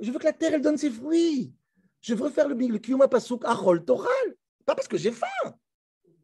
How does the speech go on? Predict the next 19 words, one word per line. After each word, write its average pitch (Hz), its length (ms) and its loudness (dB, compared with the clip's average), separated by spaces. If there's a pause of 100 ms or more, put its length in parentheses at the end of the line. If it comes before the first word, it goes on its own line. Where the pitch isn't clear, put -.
(720)
Parce 226 120 -12
que 269 60 -10
c'est 277 100 -4
la 262 120 4
preuve 226 240 -2
qu'on 240 100 -8
se 214 100 -8
sent 277 180 -6
bien, 311 200 -4
qu'on 240 160 -2
a, 208 120 2
qu'on, 208 440 -2
on 254 80 -8
mérite 208 320 -2
notre 262 220 -2
terre. 349 340 -10 (960)
Ari 381 160 -8
Pashut 440 300 -4
Baolam. 508 460 2